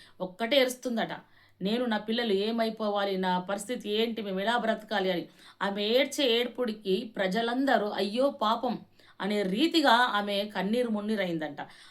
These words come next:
ఆ సమయంలో అప్పుడు ఆ దూరదేశంలో, ఇజ్రాయెల్ దేశంలో ఉన్నటువంటి తన బంధువు గురించి కూడా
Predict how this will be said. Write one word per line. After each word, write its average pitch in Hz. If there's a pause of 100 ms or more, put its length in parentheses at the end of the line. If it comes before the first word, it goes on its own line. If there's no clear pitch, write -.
ఆ 185
సమయంలో 220 (300)
అప్పుడు 220 (380)
ఆ 196
దూరదేశంలో, 247
ఇజ్రాయెల్ 233
దేశంలో 233
ఉన్నటువంటి 214
తన 202
బంధువు 202
గురించి 214
కూడా 202